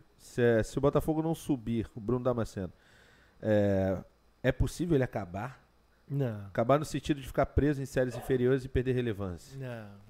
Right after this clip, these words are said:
Speaker 2: não. Acho que não. Acho que o Botafogo, inclusive, como já escrevo há dez anos, é o time grande primeiro a quebrar,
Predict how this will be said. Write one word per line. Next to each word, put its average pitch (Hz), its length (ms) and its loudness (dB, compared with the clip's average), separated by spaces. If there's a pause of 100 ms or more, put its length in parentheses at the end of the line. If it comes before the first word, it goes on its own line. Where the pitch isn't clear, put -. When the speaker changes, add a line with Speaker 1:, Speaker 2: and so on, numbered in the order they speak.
Speaker 2:
não. 101 80 -20 (920)
Acho - 160 -12
que 139 60 -10
não. 113 200 -12 (180)
Acho 143 160 -12
que - 60 -8
o - 20 -6
Botafogo, 180 420 0
inclusive, 165 640 -2 (800)
como 151 200 -2
já 147 120 6
escrevo 147 380 2
há 131 60 2
dez 131 340 2
anos, 139 440 -2 (920)
é 135 80 -4
o 127 80 -2
time 156 400 -2 (260)
grande 147 400 6
primeiro 143 460 2
a 139 40 0
quebrar, 143 680 4